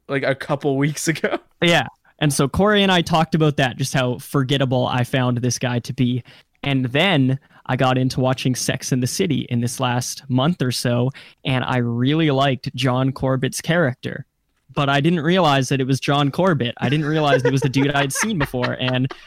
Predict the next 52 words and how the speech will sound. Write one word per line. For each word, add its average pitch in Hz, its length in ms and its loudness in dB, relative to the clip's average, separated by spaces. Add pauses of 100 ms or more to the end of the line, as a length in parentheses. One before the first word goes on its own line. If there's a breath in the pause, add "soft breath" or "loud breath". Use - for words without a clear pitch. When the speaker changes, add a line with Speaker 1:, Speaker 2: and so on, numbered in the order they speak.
(120)
Speaker 2:
eventually 156 600 2
I 135 160 0
looked 147 280 0
him 147 120 2
up, 165 220 2
not 139 260 0
because 147 220 -2
I 131 100 2
recognized 139 640 0
him, 131 140 0
but 123 100 -4
just - 180 -6
because - 200 -14
I 131 100 2
wanted 131 340 0
to - 100 -6
know 131 140 2
who 135 140 0
played 139 300 -2
this 123 140 -2
character 143 480 -2
I 123 60 -4
liked. 123 360 -2 (120)
And 127 320 0 (280 soft breath)
it 135 120 0
was 139 120 -2
the 143 80 0
dude 151 360 0
from 151 200 -2
these 147 200 0
two 175 200 -4
movies 180 400 -2
that 139 120 -2
I 135 60 2
had 131 180 0
seen 147 280 -2
recently. 123 540 0 (380 loud breath)
And 135 400 0
so 147 140 0
when 139 160 2
we 160 140 0
had 147 160 2
Final 147 400 0
Neil 143 320 2
on 127 180 -4
the 123 80 -6
podcast 123 640 -4
last 131 320 -2
week 120 180 -6
to 120 80 -14
talk 120 260 -4
about 123 320 0